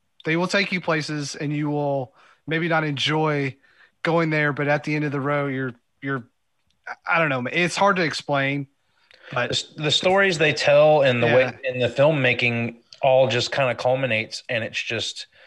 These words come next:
Speaker 2: again, it's an, it's, it's another thing. They take you on a journey, and by the time it's over, you, you either love it or hate it. But, um,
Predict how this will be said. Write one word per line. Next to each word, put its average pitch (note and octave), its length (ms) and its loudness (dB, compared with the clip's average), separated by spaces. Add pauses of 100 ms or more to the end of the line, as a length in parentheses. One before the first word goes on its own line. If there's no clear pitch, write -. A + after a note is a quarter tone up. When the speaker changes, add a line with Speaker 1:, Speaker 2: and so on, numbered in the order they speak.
(180)
Speaker 2:
again, A#2+ 340 -2
it's A2 220 -8
an, B2 80 -8
it's, A#2+ 180 -8
it's A#2 160 -8
another B2 300 -2
thing. B2 260 -4
They A2 120 -4
take B2 280 -4
you A#2 80 -4
on A2 120 -2
a G#2 40 -2
journey, G#2 520 -2
and G#2 280 -8 (460)
by G#2 100 4
the G#2+ 80 -2
time A2+ 280 0
it's G2+ 120 -8
over, G#2 380 -2
you, G#2 280 -6
you G#2+ 120 -8
either G2+ 440 -6
love G#2+ 220 0
it F#2+ 60 -2
or - 60 -6
hate B2+ 260 0
it. G#2+ 180 -2
But, G2+ 240 0 (340)
um, F#2 480 2